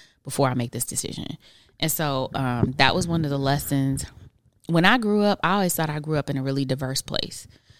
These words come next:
Like, I knew a lot of different people, um, and I never had any problems with them. Everything was all fun and games. Even though I might have stuck to black people more, um, or I stuck to people who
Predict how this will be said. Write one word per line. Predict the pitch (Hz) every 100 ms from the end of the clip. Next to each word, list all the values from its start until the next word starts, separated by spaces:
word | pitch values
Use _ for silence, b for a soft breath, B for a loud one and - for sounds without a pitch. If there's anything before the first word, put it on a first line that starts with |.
| b b
Like, | 147 139 135 -
I | 151 151
knew | 147 151 143
a |
lot | 147 135 139
of | 135
different | 139 - 135
people, | - 147 139 127 123 123 B B B B -
um, | 131 131 123
and | 151
I | 135
never | 143 151 165
had | 156 156 147
any | 147
problems | 139 151 131 143 -
with | 139
them. | 135
Everything | 127 135 135 131
was | 131
all | 131 123
fun | - 123
and | 127
games. | 127 127 127
Even | 170 180
though | 165
I | 151
might | 151 127
have | -
stuck | - 170 214
to | 233
black | 220 226
people | - 233 233
more, | 220 220 220 214 233 b b b b b _
um, | 160 156 143 139 127 131 143 _ -
or | 151 139 127 -
I | 110
stuck | - - 185 -
to | 220
people | - 208 208 208
who | 202 190